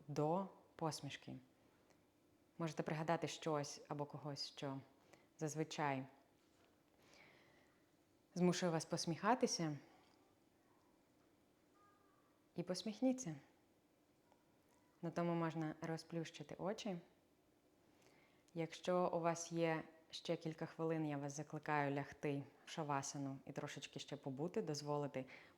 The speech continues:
практиці просочитися в усі тканини, видимі вам і невид-, невидимі. Е, я вам бажаю гарного дня,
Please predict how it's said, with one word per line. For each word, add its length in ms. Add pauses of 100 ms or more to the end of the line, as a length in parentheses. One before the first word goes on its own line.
практиці 640 (1080)
просочитися 760
в 100
усі 280
тканини, 580 (1400)
видимі 360
вам 220
і 80
невид-, 440
невидимі. 840 (920)
Е, 360
я 100
вам 140
бажаю 440 (120)
гарного 400
дня, 360